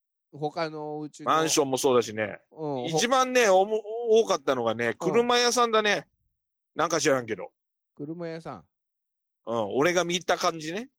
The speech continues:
Speaker 1: うん。
Speaker 2: オートバックス的な。
Speaker 1: ああ。
Speaker 2: ああいう車屋さんがね、なぜか入り口にみんなで雪だるま作ってた。
Speaker 1: <laughs> まあ。
Speaker 2: 多分、邪魔だからだろうね、雪がね。
Speaker 1: 邪魔だからと、あとはもうやることが他になかったんだろうね。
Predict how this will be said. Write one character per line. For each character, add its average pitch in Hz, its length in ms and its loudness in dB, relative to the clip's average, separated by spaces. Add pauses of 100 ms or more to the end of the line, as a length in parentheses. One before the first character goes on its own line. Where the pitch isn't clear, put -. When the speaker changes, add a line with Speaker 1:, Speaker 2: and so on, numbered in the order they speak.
Speaker 1:
う 147 60 -10
ん。 139 40 -6
Speaker 2:
オ 107 320 -6 (180)
ー 156 40 0
ト 165 120 0
バ 147 120 0
ッ - 40 -8
ク - 80 -4
ス - 60 0
的 123 180 -2
な。 110 160 -6 (260)
Speaker 1:
あ 135 360 -4 (1120)
あ。 - 80 -2
Speaker 2:
あ 170 60 4
あ 170 60 2
い 170 80 4
う 156 80 0
車 202 400 2
屋 202 120 2
さ 196 100 2
ん 190 60 0
が 180 80 2
ね、 160 160 2
な 170 180 0
ぜ 180 140 0
か 123 160 -2
入 127 180 -4
り 147 100 0
口 139 300 -6
に 127 260 -10
み 131 140 -16
ん 147 60 -6
な 156 80 -2
で - 340 -2
雪 170 300 -4
だ 170 100 0
る - 140 2
ま 247 60 2 (120)
作 - 200 -2
っ 240 40 -2
て 220 60 -6
た。 220 60 -16 (200)
Speaker 1:
<laughs> 269 160 -2
ま - 200 6
あ。 - 40 6
Speaker 2:
多 170 60 -2
分、 131 80 -8 (480)
邪 208 160 6
魔 247 120 4
だ 262 120 2
か 226 80 2
ら 160 80 0
だ 139 160 0
ろ 120 100 -8
う - 20 -12
ね、 170 140 -2
雪 233 280 -4
が 160 80 -4
ね。 208 140 -8
Speaker 1:
邪 208 120 2
魔 226 100 0
だ 254 140 0
か 233 100 2
ら 190 160 2
と、 143 400 0
あ 156 80 0
と 170 100 -2
は 151 80 2
も 160 140 -2
う 151 60 0
や 151 120 2
る 185 60 -2
こ 233 140 0
と 247 80 0
が 175 100 0
他 156 200 -2
に 160 100 -6
な 170 100 -4
か 170 80 -2
っ 131 80 -4
た 117 100 -4
ん 107 60 -6
だ 101 100 -8
ろ 92 120 -10
う - 20 -10
ね。 139 220 -8